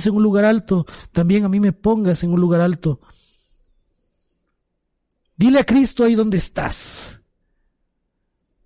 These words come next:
que te libere de esos espíritus negativos, esos espíritus modernos que nos están atrapando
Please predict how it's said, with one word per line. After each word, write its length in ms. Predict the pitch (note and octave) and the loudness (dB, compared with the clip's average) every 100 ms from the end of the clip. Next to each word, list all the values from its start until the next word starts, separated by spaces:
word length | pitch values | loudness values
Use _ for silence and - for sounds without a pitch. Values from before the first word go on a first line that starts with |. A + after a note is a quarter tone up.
| _ _ _ _ _ _ _ _ _ - | _ _ _ _ _ _ _ _ _ -8
que 80 | E3+ | -4
te 140 | - | 0
libere 520 | G3 A3 A#3+ C4+ B3 | 2 4 4 4 2
de 80 | G#3 | 0
esos 240 | G3+ G3+ A#3 | -2 -2 -4
espíritus 540 | - - A#3 G#3 G3+ | -2 0 0 0 0
negativos, 960 | G#3+ G#3 G3+ - B3+ G3+ E3 - - - _ _ _ _ _ _ _ - | 0 0 0 2 2 2 -2 -4 -10 -18 _ _ _ _ _ _ _ -4
esos 220 | E3 A3+ | 0 2
espíritus 580 | A3 - B3 A#3+ A#3+ G#3+ | 0 0 0 2 0 0
modernos 960 | G3 G3+ A#3+ A#3+ G#3 D3+ - - - _ _ _ - - _ _ _ | 2 2 2 2 -2 -4 -8 -12 -14 _ _ _ -20 -20 _ _ _
que 100 | G3 | -4
nos 180 | F3+ - | -4 -4
están 240 | - G#3+ | -4 -2
atrapando 880 | A3+ G3+ - G#3+ A3 G3 D3 - | -2 -2 -2 -2 0 -2 -4 -8